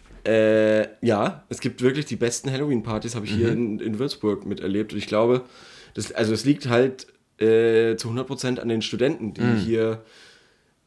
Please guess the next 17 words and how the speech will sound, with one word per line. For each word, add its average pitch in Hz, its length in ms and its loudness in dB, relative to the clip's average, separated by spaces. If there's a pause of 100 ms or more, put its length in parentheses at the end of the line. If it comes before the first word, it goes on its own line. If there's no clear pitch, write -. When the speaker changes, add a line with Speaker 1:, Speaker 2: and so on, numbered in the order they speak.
Speaker 1:
äh, 110 200 -2
ihre 120 260 0
W 117 80 4
Gs 131 580 0 (160)
quasi 113 460 -2
dann 113 340 0
Speaker 2:
Ja. 101 240 0 (480)
Wir 127 140 6
waren 170 160 10
mal 175 80 8
Speaker 1:
zur 143 100 4
Speaker 2:
sogar 143 160 10
auf 131 80 6
Speaker 1:
Verfügung 131 200 4
Speaker 2:
derselben 120 260 6
Speaker 1:
stellen. 117 140 2
Speaker 2:
Halloween-Feier. 101 520 0